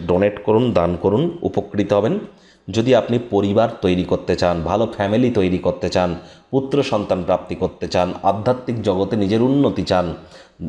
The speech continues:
নাম, যশ, খ্যাতি, প্রভাব, প্রতিপত্তি, ঐশ্বর্য বৃদ্ধি করতে চান, তাহলে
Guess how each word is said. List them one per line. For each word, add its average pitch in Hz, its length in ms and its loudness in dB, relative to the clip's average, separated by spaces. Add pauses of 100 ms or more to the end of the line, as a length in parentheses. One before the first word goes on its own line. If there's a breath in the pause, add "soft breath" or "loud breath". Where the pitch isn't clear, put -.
(140)
নাম, 90 220 2 (100)
যশ, 90 380 4
খ্যাতি, 90 320 -2
প্রভাব, 90 340 0 (100)
প্রতিপত্তি, 87 540 -2
ঐশ্বর্য 90 440 0 (140)
বৃদ্ধি 95 280 -2
করতে 113 300 -2
চান, 110 200 2 (480 loud breath)
তাহলে 110 260 2